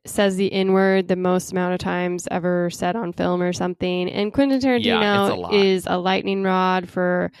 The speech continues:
Speaker 1: bad press because he hates being asked about the violence in his movies, even though he's the one who puts the violence in his movies.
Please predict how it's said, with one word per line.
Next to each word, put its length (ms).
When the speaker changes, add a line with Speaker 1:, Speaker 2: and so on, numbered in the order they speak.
Speaker 1:
bad 380
press 400
because 540
he 380
hates 380
being 220
asked 400
about 220
the 80
violence 420
in 80
his 140
movies, 400
even 220
though 120
he's 200
the 80
one 180
who 100
puts 340
the 100
violence 360
in 80
his 140
movies. 480